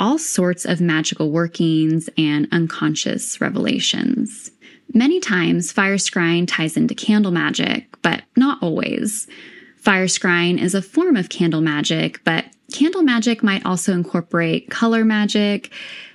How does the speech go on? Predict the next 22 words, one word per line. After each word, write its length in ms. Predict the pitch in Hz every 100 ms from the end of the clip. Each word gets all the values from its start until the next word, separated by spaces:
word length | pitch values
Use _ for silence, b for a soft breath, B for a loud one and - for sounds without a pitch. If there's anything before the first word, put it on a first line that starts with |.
| B
So, 140 | - 220
you 100 | 196
know, 140 | 180
for 160 | - 185
example, 480 | 170 185 175 180
choosing 420 | 175 - 170 175 170
a 60 |
green 480 | 156 202 202 196 185
or 100 | 170
yellow 360 | 175 196 196 190
candle 440 | - 185 180 175
for 160 | 170 165
calling 420 | - 165 156 156
in 220 | - -
love 540 | 196 196 180 175 165
or 80 | -
abundance, 840 | - - 190 185 180 180 - - - -
earth 240 | 202 180
energy, 640 | 180 180 175 - 160 160 -
or 120 | 170
solar-inspired 920 | - 175 160 165 170 165 165 160 -
rituals. 840 | - - - 50 - 50 - -